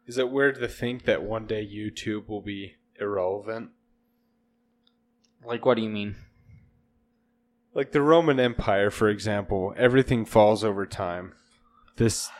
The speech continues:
Speaker 1: this idea that we live in this stagnant reality of
Speaker 2: Oh, that's ridiculous.
Speaker 1: of YouTube being our hundred percent, like, I think YouTube will be dead within twenty, thirty years.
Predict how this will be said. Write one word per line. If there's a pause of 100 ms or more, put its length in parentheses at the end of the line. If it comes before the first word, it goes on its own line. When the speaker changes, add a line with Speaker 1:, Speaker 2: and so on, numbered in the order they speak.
Speaker 1:
this (640)
idea
that
we
live
in
this (1040)
stagnant
reality (420)
of
Speaker 2:
Oh,
that's (120)
ridiculous.
Speaker 1:
of
YouTube
being (500)
our
hundred
percent,
like,
I
think
YouTube
will
be
dead
within
twenty,
thirty
years.